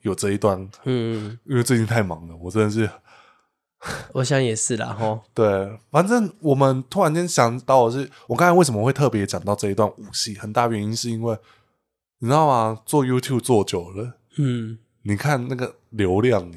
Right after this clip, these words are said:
Speaker 1: 大概就知道它可以冲到多少。
Speaker 2: 对。
Speaker 1: 那时候我一看到那一段的时候，我想说：“哦，这段不得了，不得了，不得了。”
Speaker 2: 好像我记得那时候才刚上第一天吧，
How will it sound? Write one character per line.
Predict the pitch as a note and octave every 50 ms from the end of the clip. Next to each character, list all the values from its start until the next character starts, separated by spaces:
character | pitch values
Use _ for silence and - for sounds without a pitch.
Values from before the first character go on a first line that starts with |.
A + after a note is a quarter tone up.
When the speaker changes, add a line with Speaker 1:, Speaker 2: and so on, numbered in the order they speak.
| E2 -
Speaker 1:
大 | - A2+
概 | A2 A2+ G#2
就 | - G#2+
知 | - - G#2
道 | F#2+ G2 F#2 F2+ - _ _ _ _ -
它 | - B2
可 | - A2
以 | F#2+
冲 | - - - G#2+
到 | G2+ G2+ G2
多 | - - G#2 F#2+ F#2+
少。 | F#2+ - - G#2 - - _ _ _ _ -
Speaker 2:
对。 | D3 C3 A2+ G#2+ - _ _ _ _ _ _ - - - - - -
Speaker 1:
那 | F3+ F#3+ F#3 E3+
时 | D3 C#3+
候 | D3 D#3
我 | C#3+ A#2 G#2+ G2
一 |
看 | G2 C3+ D3+ D3
到 | C3+ C3 B2 A#2 A2 - - _ _ _ _ _ _ _ _
那 | - C#3 C#3
一 | C3+ C3
段 | C3 B2 A#2
的 | G#2
时 | G#2
候， | G#2+
我 | A#2
想 | A#2 A#2 A#2
说 | A2+ A#2+ A#2+ B2+ - -
：“哦， | - B2 G#2+ - -
这 | - A2 G#2+
段 | A#2+ A2 G2+ F#2+ F2 F#2 _ _ _ _ _ _ _ _ _
不 | - C3
得 | - - - F#2 F2+
了， | G2 F2+ E2+
不 | - - -
得 | - - G#2+
了， | G2+ G2 F#2
不 | - -
得 | F#2+ - G2+
了。” | F#2+ F#2 F2+ F2+ - - - - - - - -
Speaker 2:
好 | - - B2+
像 | C3 - G3+ G3+ G3 F#3+ F#3 F3+
我 | C3 A#2+
记 | - - F3 D#3+
得 | C#3+ B2+ A#2+ C3
那 | D3 D3
时 | D3 -
候 | A#2+ A#2 A#2+ A2+
才 | A#2+ A#2+ A2
刚 | A2+ - B2+ C3+ C#3+
上 | C#3+ C#3 B2+ B2
第 | A#2 - A2+ A2
一 | G#2+
天 | G#2+ A#2+ A2+ G#2 G#2
吧， | G2+ G2 G2+ G#2 -